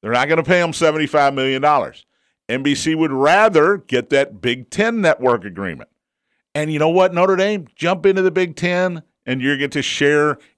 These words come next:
in a huge monetary pie. Notre Dame is the next domino that's gonna fall. Texas and Oklahoma are going to the S E C. U C L A and U S C are going to the Big Ten. Other schools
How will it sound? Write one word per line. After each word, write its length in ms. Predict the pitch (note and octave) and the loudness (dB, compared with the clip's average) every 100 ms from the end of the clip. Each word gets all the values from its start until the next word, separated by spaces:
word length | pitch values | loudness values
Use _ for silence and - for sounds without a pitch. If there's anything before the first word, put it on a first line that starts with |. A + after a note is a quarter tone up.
| - | -4
in 120 | C#3 | 0
a 140 | C3+ | 0
huge 760 | C3+ - - F#3 E3 C3+ B2+ B2 | -2 -6 -8 -6 -4 -4 -6 -6
monetary 600 | B2 B2 A#2 C3 A2 G#2 | -2 -2 -2 -2 -2 -2
pie. 340 | - F2 - - _ _ _ _ _ _ _ _ _ _ _ _ _ _ _ _ _ _ _ _ - | -4 -8 -8 -16 _ _ _ _ _ _ _ _ _ _ _ _ _ _ _ _ _ _ _ _ 0
Notre 280 | D#3+ B3+ C4 | 4 4 4
Dame 320 | G3+ G3+ G3 | 2 2 0
is 140 | E3 | -2
the 80 | D3+ | -2
next 420 | C#3+ D#3 - - _ - | 0 0 -2 -16 _ -6
domino 480 | - C3+ C#3+ C3 A#2+ | 2 4 4 2 2
that's 160 | A2 - | 0 -4
gonna 180 | A2 | -6
fall. 380 | G2 E2+ C#2 - _ _ _ _ _ | -6 -8 -8 -12 _ _ _ _ _
Texas 380 | F#3 G#3 A#3 - | -4 -2 -2 -2
and 100 | F3 | 0
Oklahoma 520 | - E3+ D3 D#3 D#3 | 0 2 2 2 2
are 120 | D3 | 0
going 220 | B2 C3 | 0 0
to 60 | C3 | 0
the 120 | B2+ | 0
S 180 | B2 - | 0 -2
E 100 | G#2 | -8
C. 260 | - C2 - _ _ _ | -8 -14 -16 _ _ _
U 140 | E3 | -10
C 180 | - G3+ | -4 2
L 220 | F3+ E3 | 4 4
A 160 | E3 E3 | 4 2
and 120 | C#3+ | -2
U 140 | C#3+ | 0
S 160 | D3 C3+ | 2 0
C 180 | C#3 C3 | -4 -4
are 100 | B2 | -2
going 180 | A#2+ A#2 | -4 -4
to 40 | |
the 60 | G#2+ | -4
Big 240 | G2+ F2 | -6 -6
Ten. 160 | - - _ _ _ _ _ _ _ _ _ _ _ _ _ _ _ _ _ _ _ _ _ _ _ _ - | -14 -20 _ _ _ _ _ _ _ _ _ _ _ _ _ _ _ _ _ _ _ _ _ _ _ _ 0
Other 240 | F#3+ G3 | 2 2
schools 520 | - F#3+ F#3+ F#3+ - | 0 2 4 2 0